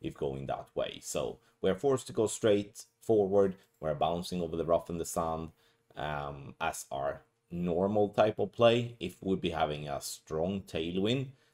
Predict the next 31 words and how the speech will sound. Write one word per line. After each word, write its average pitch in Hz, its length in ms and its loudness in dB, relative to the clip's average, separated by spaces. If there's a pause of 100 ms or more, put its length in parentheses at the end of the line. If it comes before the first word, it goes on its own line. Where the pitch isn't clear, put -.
(160)
and 76 400 -6
more 78 220 -4
or - 20 -2
less 73 220 -4
a 73 60 -6
direct 73 580 -4
tailwind, 104 480 0
we 69 80 -8
can 71 220 -12
go 67 160 -4
over 73 260 -4
the 69 120 -8
rough 76 260 -4
and 71 100 -8
the 71 60 -10
sand 71 240 -6
directly 117 680 0 (220)
and 78 160 -6
land 73 480 -2
above 78 500 2 (580)
that 73 360 -4
part 67 500 -4
with 73 180 -4
our 64 140 -6
first - 380 -12
bounce. 67 540 -6
You 139 180 2
can 147 420 -2 (500)
probably 107 760 8 (260)
drive 95 480 6
green 92 520 0